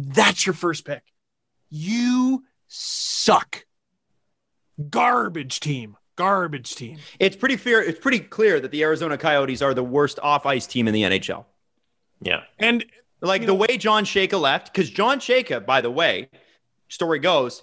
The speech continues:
Speaker 2: he had him pulled. He said, "Absolutely not. We're not drafting."
Speaker 3: Mm-hmm.
Speaker 1: Is that? I hadn't
Speaker 2: That's
Speaker 1: read that.
Speaker 2: That, that's what I've heard. So that's what I read. And I want, I, I, let me just put out there that I can't verify that, like, right at the moment, but that was part of, part of the prep that I saw.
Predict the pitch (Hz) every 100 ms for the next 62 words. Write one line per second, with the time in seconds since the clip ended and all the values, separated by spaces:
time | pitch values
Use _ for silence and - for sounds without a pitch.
0 | _ 196 226 226 196 - 208 - - _
1 | _ _ - 143 175 165 180 180 160 147
2 | 120 117 127 120 123 107 104 - _ _
3 | _ _ 82 85 80 _ _ _ _ _
4 | - 185 196 226 - - 165 190 196 180
5 | 170 175 143 117 - - 147 170 139 170
6 | 185 190 185 151 170 120 - - 156 147
7 | 143 160 170 175 151 151 143 143 147 156
8 | 147 139 147 139 175 175 165 160 - 156
9 | 147 151 131 127 120 - _ _ - 123
10 | 139 170 160 135 147 143 143 135 131 123
11 | 131 117 117 131 123 117 104 107 175 240
12 | - - 127 127 131 - 151 143 123 -
13 | - _ _ - 143 131 - 131 - 113
14 | 104 90